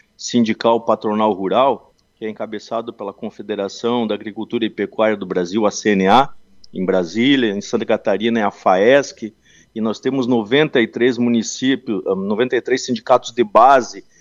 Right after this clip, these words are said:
instalados nos municípios de Santa Catarina. Ah, essas entidades atuam em inúmeras áreas,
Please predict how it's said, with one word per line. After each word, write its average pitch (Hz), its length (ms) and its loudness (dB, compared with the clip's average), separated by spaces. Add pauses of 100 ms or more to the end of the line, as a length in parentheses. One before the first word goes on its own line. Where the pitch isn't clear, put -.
(200)
instalados 113 640 0
nos 113 180 -2
municípios 104 720 -6
de 95 80 -16
Santa 107 240 -2
Catarina. 98 640 -2 (560)
Ah, 113 240 2
essas 147 340 -2
entidades 143 560 -2
atuam 151 320 -6
em 185 220 2
inúmeras 151 680 4
áreas, 87 480 -4